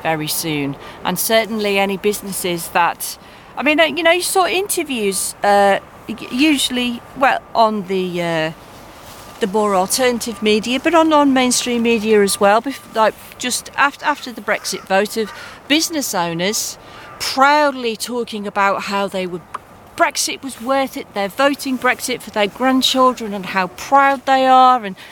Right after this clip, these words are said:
how much they're looking forward to our new Brexit future. And then, you know, going back and interviewing those same people, and their businesses are virtually destroyed now,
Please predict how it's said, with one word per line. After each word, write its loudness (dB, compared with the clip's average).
how 0
much -4
they're -4
looking -8
forward -2
to -4
our -2
new -2
Brexit -6
future. -4
And 0
then, 0
you -4
know, 2
going 0
back 0
and -8
interviewing -4
those 0
same 0
people, -6
and 0
their 2
businesses -4
are -6
virtually 0
destroyed 0
now, 0